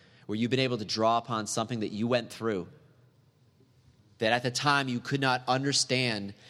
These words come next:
how anything good could come of it, why God would let you go through it? And then five years later, you find yourself encouraging someone else and ministering to someone else out of what you went through.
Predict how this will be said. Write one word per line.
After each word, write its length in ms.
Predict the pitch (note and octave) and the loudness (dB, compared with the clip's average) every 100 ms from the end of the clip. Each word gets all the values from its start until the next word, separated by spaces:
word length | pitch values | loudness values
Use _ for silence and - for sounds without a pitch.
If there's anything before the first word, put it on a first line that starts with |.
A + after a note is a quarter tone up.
| - | -18
how 360 | - C#3 C#3+ D#3+ | -2 2 4 4
anything 360 | D#3+ C#3+ D#3 | 0 -2 -2
good 240 | A#2 C#3 C3+ | 0 0 0
could 180 | C3+ G#2+ | -4 -4
come 240 | - C3 | -2 -2
of 140 | A#2 F#2 | -2 -4
it, 160 | E2+ - | -6 -2
why 300 | A2 C3 D#3 | 2 4 4
God 240 | D3 C#3+ | 0 0
would 100 | C3 | 0
let 140 | B2+ C3+ | -4 -2
you 100 | C3 | -2
go 160 | B2+ | -2
through 280 | B2 B2+ C3 | -2 0 0
it? 140 | G#2+ - - - - - _ _ _ _ _ _ _ _ | 0 -4 -20 -20 -20 -20 _ _ _ _ _ _ _ _
And 80 | A2+ | -4
then 120 | C3+ | -4
five 400 | B2 D3 C3+ D3+ | -2 2 4 4
years 200 | D3+ C3+ | 0 0
later, 220 | C3+ C#3 | 2 0
you 140 | B2 A#2 | 0 -2
find 340 | - B2 C3 | 0 0 0
yourself 540 | C3 A#2+ B2 A2 - - _ _ _ - _ _ _ _ _ _ _ | 0 0 0 0 -4 -16 _ _ _ -20 _ _ _ _ _ _ _
encouraging 600 | D3 C#3 D#3+ F3+ F3+ E3 | -2 0 0 2 0 -2
someone 340 | D3 D#3 D3 D3 | -2 0 0 2
else 200 | C#3 - | 2 0
and 140 | A#2+ | -2
ministering 720 | B2+ D#3 D#3 - C#3 B2+ B2 B2 - - _ | 0 0 0 0 -2 -2 -6 -10 -20 -20 _
to 100 | - | -2
someone 400 | B2 - D3+ D#3 | 0 2 0 0
else 240 | B2+ A2+ - | 2 0 0
out 220 | - D#3 F3+ | 2 4 4
of 100 | B2+ | 0
what 160 | C#3+ | -2
you 180 | B2 C#3 | 0 0
went 280 | D#3 D3+ - | 2 0 -4
through. 360 | C3 C#3+ E2+ | -4 -4 -4